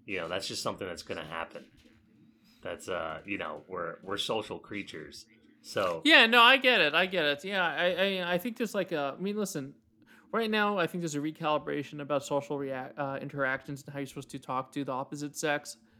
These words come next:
Speaker 2: uh, post Me Too and post that. There's a, a very healthy, uh, conversation going on about, you know,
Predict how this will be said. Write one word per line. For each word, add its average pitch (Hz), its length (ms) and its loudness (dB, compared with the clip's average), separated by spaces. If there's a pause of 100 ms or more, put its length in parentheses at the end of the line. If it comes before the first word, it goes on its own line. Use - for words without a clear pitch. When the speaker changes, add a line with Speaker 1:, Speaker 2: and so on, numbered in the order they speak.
(180)
Speaker 2:
uh, 143 100 2
post 143 380 -2
Me 139 160 -4
Too 139 300 -4
and 131 120 -10
post 139 240 -4
that. 143 200 0
There's 139 140 -8 (120)
a, 151 80 -6 (240)
a 147 80 -2
very 147 260 2
healthy, 143 560 0 (640)
uh, 139 420 4
conversation 131 640 0
going 139 280 2
on 131 220 -2
about, 123 420 -4
you 139 80 -6
know, 110 260 -8